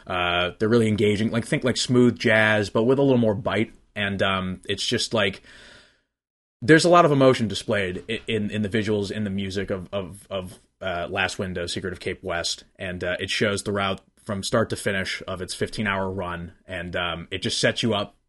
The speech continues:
for, like, just an incredible adventure. And, um, and, and that's displayed through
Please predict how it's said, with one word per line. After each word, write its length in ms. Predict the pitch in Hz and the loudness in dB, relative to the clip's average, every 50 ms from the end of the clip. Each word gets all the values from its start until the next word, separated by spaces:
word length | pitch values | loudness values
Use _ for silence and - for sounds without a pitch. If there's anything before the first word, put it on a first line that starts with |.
| _ _ - | _ _ -12
for, 180 | - 107 95 | -8 -6 -4
like, 200 | 120 110 95 - | -4 -4 -6 -6
just 200 | - - 127 - | -6 -8 -6 -4
an 80 | 131 120 | -4 -4
incredible 540 | 110 - - - - 95 98 98 98 101 95 | -4 -6 -8 -10 -8 -8 -6 -4 -4 -4 -4
adventure. 540 | 92 92 92 92 92 - 101 98 98 98 - _ _ - - - - _ - | -4 -4 -6 -6 -6 -6 -6 -6 -6 -8 -10 _ _ -20 -20 -20 -20 _ -12
And, 320 | - 95 92 87 87 85 90 | -8 -6 -6 -6 -4 -4 -4
um, 540 | 87 87 87 85 85 85 85 85 82 - _ _ _ - | -2 -2 -2 -4 -6 -8 -10 -12 -14 -16 _ _ _ -8
and, 160 | 98 92 95 | -8 -6 -6
and 140 | - 101 104 | -4 0 0
that's 200 | 107 104 - - | 0 0 0 -2
displayed 420 | 110 - - - 107 95 95 87 | -6 -6 -4 -4 -4 -4 -4 -4
through 380 | - 98 98 95 90 90 87 | -6 -6 -6 -4 -4 -6 -8